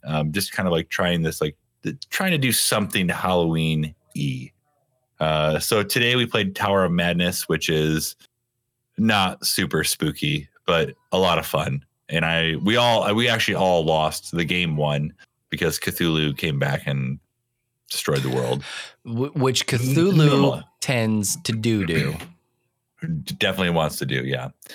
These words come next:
Speaker 1: Uh, so we played that and just trying to think of, like, what else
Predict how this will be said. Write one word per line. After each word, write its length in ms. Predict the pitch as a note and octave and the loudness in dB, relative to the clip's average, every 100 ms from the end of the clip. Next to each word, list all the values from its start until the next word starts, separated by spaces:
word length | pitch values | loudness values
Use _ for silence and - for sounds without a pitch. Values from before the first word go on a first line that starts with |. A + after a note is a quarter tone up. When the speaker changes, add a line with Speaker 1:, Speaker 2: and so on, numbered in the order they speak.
| - - - | -18 -18 -4
Speaker 1:
Uh, 520 | F2+ F2 E2+ E2 E2 | 0 2 2 2 0
so 180 | - C#3+ | 0 0
we 80 | D3+ | 0
played 240 | C#3+ E3 A2+ | 2 2 4
that 240 | G2+ G2+ | 4 4
and 300 | G#2 F#2+ F#2 - - - - _ _ - | 2 2 -2 -6 -16 -18 -20 _ _ -4
just 160 | C3 B2 | -2 0
trying 180 | D#3 C3+ | 2 0
to 40 | |
think 220 | C3 A#2+ | 0 0
of, 140 | A2+ F2+ | 0 2
like, 160 | F2 - | 0 0
what 400 | D#2+ F2 G2 F#2+ | -2 2 4 4
else 580 | F#2+ F2+ F2 - - | 2 2 0 -2 -6